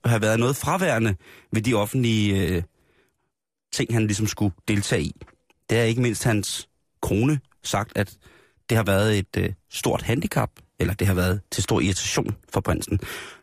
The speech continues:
Nu er han altså blevet udstyret med et, øh, fyrre centimeter langt messingrør, som han kan have om halsen. <laughs> Nej, det er ikke rigtigt. Han har fået, øh, nogle høreapparater, og,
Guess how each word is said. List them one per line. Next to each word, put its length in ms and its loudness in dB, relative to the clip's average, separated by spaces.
Nu 120 4
er 40 4
han 80 4
altså 180 0
blevet 280 2
udstyret 500 0
med 260 2
et, 300 -2
øh, 180 4
fyrre 300 0
centimeter 420 2
langt 200 0
messingrør, 640 0
som 180 0
han 120 2
kan 100 2
have 80 4
om 80 0
halsen. 340 0
<laughs> 560 -10
Nej, 240 0
det 0 -
er 40 -2
ikke 120 0
rigtigt. 240 0
Han 120 0
har 60 2
fået, 420 0
øh, 360 2
nogle 180 2
høreapparater, 400 0
og, 140 -2